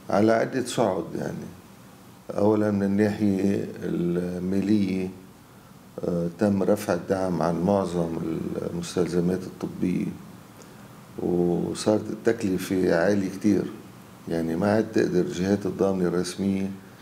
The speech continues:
تغطي التعرفة، تغطي الكلفة الفعلية للاستشفاء. وكمان،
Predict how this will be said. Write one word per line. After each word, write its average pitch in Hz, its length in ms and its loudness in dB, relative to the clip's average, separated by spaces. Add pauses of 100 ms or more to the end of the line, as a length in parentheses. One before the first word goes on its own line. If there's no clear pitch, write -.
(260)
تغطي 98 420 0
التعرفة، 92 840 0 (480)
تغطي 101 300 0
الكلفة 98 420 -2
الفعلية 87 640 -2
للاستشفاء. - 1500 -8 (1120)
وكمان، 110 960 0